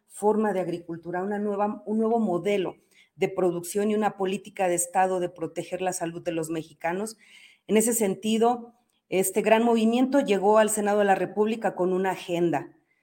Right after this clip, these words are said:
la prohibición del maíz transgénico para proteger nuestra biodiversidad, para impedir que se controle de manera comercial los permisos de producción, de siembra, distribución, etcétera, del maíz,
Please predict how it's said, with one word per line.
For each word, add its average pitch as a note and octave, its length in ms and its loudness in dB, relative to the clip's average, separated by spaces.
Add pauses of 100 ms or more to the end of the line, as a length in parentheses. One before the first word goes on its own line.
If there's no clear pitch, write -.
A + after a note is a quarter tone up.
(180)
la F3+ 180 2
prohibición G3 800 0
del F3+ 160 0
maíz F#3 320 0
transgénico A3+ 760 -2
para E3 460 -2
proteger F#3 580 -2
nuestra A3 300 -2
biodiversidad, E3+ 1000 -2 (400)
para F#3 200 4
impedir G3 640 0
que G#3+ 100 -2
se F3 400 -2
controle G#3+ 560 2
de F3+ 100 0
manera F#3+ 380 0
comercial G3 720 0 (960)
los F#3+ 200 0
permisos G#3 520 0
de G3 80 -2
producción, F#3+ 840 0
de F3 120 -2
siembra, F#3 480 0
distribución, E3+ 800 -4
etcétera, F#3+ 480 -2
del E3+ 140 0
maíz, F#3 440 0